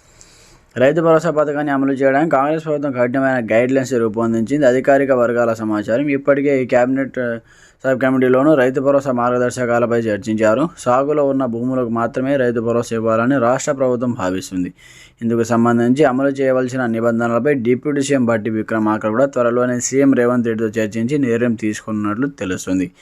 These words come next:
అధికార వర్గాల సమాచారం మేరకు, ఉమ్, కంప్లీట్గా ఏడు నుంచి ఎనిమిది ఎకరాల వరకు పరిమితి విధించి రైతు భరోసాను అమలు చేయనున్నట్లు తెలుస్తుంది. తెలంగాణలో కోటి ముప్పై తొమ్మిది లక్షల ఎకరాల భూమి సాగులో ఉంది.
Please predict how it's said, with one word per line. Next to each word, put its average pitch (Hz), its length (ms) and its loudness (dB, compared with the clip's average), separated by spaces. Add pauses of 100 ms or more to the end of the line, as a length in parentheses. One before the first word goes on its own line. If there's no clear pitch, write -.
(400)
అధికార 143 360 4
వర్గాల 135 380 2
సమాచారం 123 540 0
మేరకు, 120 400 -2 (760)
ఉమ్, 117 180 -8
కంప్లీట్గా 131 500 0 (440)
ఏడు 139 220 2
నుంచి 143 320 0 (100)
ఎనిమిది 127 320 2
ఎకరాల 123 300 2
వరకు 123 300 0
పరిమితి 123 460 -2
విధించి 117 500 -2
రైతు 127 260 0
భరోసాను 127 560 0
అమలు 113 220 -2
చేయనున్నట్లు 113 500 -2
తెలుస్తుంది. 90 580 -8 (460)
తెలంగాణలో 110 600 2
కోటి 131 340 -2
ముప్పై 127 340 -2
తొమ్మిది 120 280 -2
లక్షల 113 340 0
ఎకరాల 120 340 2
భూమి 113 300 -4
సాగులో 107 440 -2
ఉంది. 110 280 0